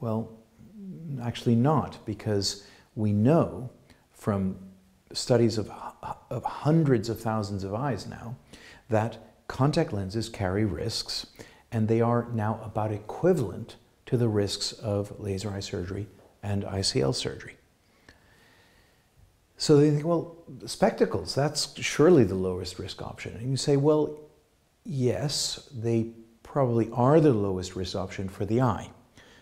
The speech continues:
particularly as not only are you not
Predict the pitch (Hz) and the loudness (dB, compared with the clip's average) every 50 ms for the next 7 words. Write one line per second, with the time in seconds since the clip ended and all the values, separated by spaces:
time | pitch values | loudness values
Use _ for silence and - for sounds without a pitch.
0 | _ _ _ - - 196 214 208 208 151 110 92 95 98 98 95 95 - - - | _ _ _ 2 4 4 4 6 4 4 4 4 2 0 0 -2 -2 -6 -8 -12
1 | - - - 107 107 101 101 104 107 120 135 139 127 113 95 95 95 - - - | -18 -8 -2 0 2 2 4 4 6 6 6 6 6 6 4 2 -2 -4 -12 -18
2 | - - - - 98 95 98 98 98 95 - | -20 -14 -8 -4 -4 -2 -2 -2 -2 -4 -6